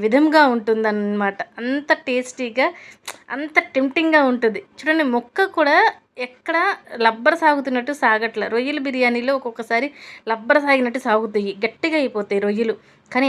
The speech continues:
ఎంత స్మూత్గా ఉందో చూడండి పీస్. తయారీ విధానం చూపిస్తారండి. ఒక బాండి తీసేసుకొని ఇవి ముప్పావు కేజీ రొయ్యలు, కొత్తిమీర, పుదీనా వేసుకొని కొంచెం అడ్జస్ట్ చేసేసుకొని, పచ్చిమిర్చి, కొంచెం పసుపు,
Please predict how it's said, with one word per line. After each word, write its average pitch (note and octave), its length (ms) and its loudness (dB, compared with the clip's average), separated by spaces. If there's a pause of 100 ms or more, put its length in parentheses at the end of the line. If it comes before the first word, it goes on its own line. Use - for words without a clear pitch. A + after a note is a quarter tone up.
ఎంత C#4 200 -2 (120)
స్మూత్గా C4+ 440 0
ఉందో A#3 200 2
చూడండి A3 320 -2
పీస్. A3 220 -6 (380)
తయారీ A#3+ 340 -2
విధానం A3+ 280 -4
చూపిస్తారండి. G3+ 640 -6 (160)
ఒక G#3 180 -10 (220)
బాండి A3 340 0
తీసేసుకొని G#3+ 580 -6 (460)
ఇవి D#4+ 180 -2
ముప్పావు C#4 400 2
కేజీ A#3+ 320 -2
రొయ్యలు, G#3 280 -2 (340)
కొత్తిమీర, A3+ 420 -4 (260)
పుదీనా G#3+ 380 -6 (400)
వేసుకొని B3+ 400 -4
కొంచెం A#3 280 -4 (120)
అడ్జస్ట్ G#3+ 400 -4
చేసేసుకొని, G3+ 640 -6 (1600)
పచ్చిమిర్చి, G#3+ 580 -6 (1160)
కొంచెం A3 360 -4 (100)
పసుపు, F#3+ 360 -6